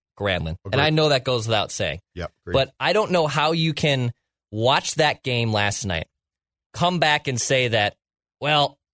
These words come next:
Speaker 1: we still need a couple more. We need, we need a few more things. We need a center. This team needs a center."
Speaker 2: Uh-huh.
Speaker 1: But what those two bring elevates this team to a level, on top of its goaltending too. I don't wanna sell the goaltending short.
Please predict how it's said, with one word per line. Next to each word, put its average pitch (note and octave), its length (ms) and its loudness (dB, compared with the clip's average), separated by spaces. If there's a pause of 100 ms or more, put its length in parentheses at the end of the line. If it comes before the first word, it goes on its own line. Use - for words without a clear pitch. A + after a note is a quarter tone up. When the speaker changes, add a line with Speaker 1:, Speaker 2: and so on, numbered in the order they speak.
(300)
Speaker 1:
we E3+ 160 -2
still F3 240 0
need D#3+ 140 4
a C#3+ 40 0
couple C3+ 260 0
more. A#2+ 200 0
We F3 140 0
need, E3+ 240 0
we F#3 80 2
need F3 140 2
a D3+ 40 0
few D3 200 0
more C3 160 0
things. G2+ 220 -6
We C#3 80 0
need E3 120 0
a G3+ 60 0
center. A3 320 0 (160)
This C#3+ 120 -6
team G3+ 160 2
needs F#3+ 200 2
a G3+ 40 -2
center." G#2+ 420 0
Speaker 2:
Uh-huh. A3 200 -14 (180)
Speaker 1:
But D3+ 220 -4
what C3 260 0
those F3 300 2
two G3 240 -2
bring D3+ 460 0 (540)
elevates F3 580 2
this E3 220 -2
team D#3+ 280 0
to C#3 180 0
a - 20 0
level, C#3 280 2
on B2+ 180 2
top C3+ 200 0
of - 60 -8
its A2+ 80 -10
goaltending A2+ 380 -2
too. G#2 140 -4
I G#2 60 0
don't A2 120 0
wanna G#2+ 140 0
sell G#2 160 -2
the G2+ 80 -2
goaltending F2+ 380 -4
short. F#2 260 -6